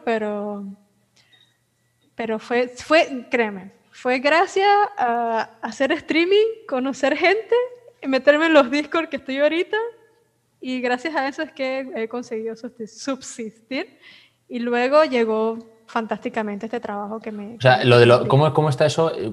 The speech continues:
Speaker 2: no sé, creo que me he perdido un poco, como que, que a-, a-, haciendo streamings, ¿quieres decir que, o sea, lo dices por el tema de conocer gente, ¿no? Más que otra cosa.
Speaker 1: Conocer gente, sí, no, no, no, no dinero exactamente porque no, no reúno tanto, soy, soy muy chiquita.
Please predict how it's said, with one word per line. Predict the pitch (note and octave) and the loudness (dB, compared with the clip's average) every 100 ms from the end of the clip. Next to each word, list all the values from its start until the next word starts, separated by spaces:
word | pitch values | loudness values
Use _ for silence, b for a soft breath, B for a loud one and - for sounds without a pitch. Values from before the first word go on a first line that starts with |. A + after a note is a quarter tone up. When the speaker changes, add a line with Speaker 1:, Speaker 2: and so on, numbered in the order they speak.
| - | -8
Speaker 2:
no | A2+ A#2+ B2 | -4 0 0
sé, | B2+ C3+ | 0 -2
creo | C3+ | 0
que | C3+ | 2
me | C3+ | 2
he | B2 | 2
perdido | A2 A2 G#2+ | 2 2 2
un | G2+ | 2
poco, | G2 G2 | 0 0
como | G#2 G2+ | 2 0
que, | G2+ G2+ - - | 2 0 -2 -4
que | G#2+ G#2 G2+ G2 | 0 2 4 2
a-, | G2 - - - | 0 -6 -14 0
a-, | G#2 G#2+ A2 | 2 4 2
haciendo | - B2 D3 | 2 4 4
streamings, | - C#3+ F3 A3 C4+ - - | 4 2 2 2 -2 -12 -4
¿quieres | C#3+ C#3+ | 0 2
decir | C#3 C3+ E3+ F3+ | 2 0 -2 -2
que, | E3 D#3+ D#3 D3+ - _ | -4 -2 -2 -4 -12 _
o | B2 | 0
sea, | B2+ A2+ | 4 6
lo | A#2 B2 A#2+ | 6 8 8
dices | C3 C#3 | 8 8
por | C3 | 6
el | A#2 | 6
tema | C3 C3+ | 6 6
de | B2 | 6
conocer | A2+ G#2+ A#2 - | 4 2 2 2
gente, | G#2 F#2+ F#2+ | 2 2 0
¿no? | B2 | 2
Más | G2+ - | 0 2
que | |
otra | G2+ F#3 | 2 2
cosa. | F#2+ C4+ | 2 2
Speaker 1:
Conocer | C4+ C4+ B3+ | 2 0 2
gente, | C#4 B3+ A3+ G#3+ G#3+ | 2 0 -2 -6 -2
sí, | D#4+ D#4 D#4 | 0 0 0
no, | D4+ | -2
no, | C4+ A#3 | -2 -2
no, | A#3 A#3+ | -4 -2
no | B3 | -2
dinero | D4 D#4 D#4+ E4+ | -2 -4 -4 -4
exactamente | E4+ D#4+ D#4 D#4 D#4 | -6 -8 -6 -6 -6
porque | A#3+ A3 | -8 -6
no, | G#3 G#3 G#3 - B3 | -8 -8 -8 -12 -14
no | A3 A3 | -8 -4
reúno | A3+ A#3 A#3+ B3+ | 0 0 2 0
tanto, | A#3+ B3+ C#4 | -4 -8 -10
soy, | G#3+ G#3+ | -10 -12
soy | - G#3 | -12 -14
muy | G#3+ | -14
chiquita. | B3+ A3+ A3+ | -12 -12 -12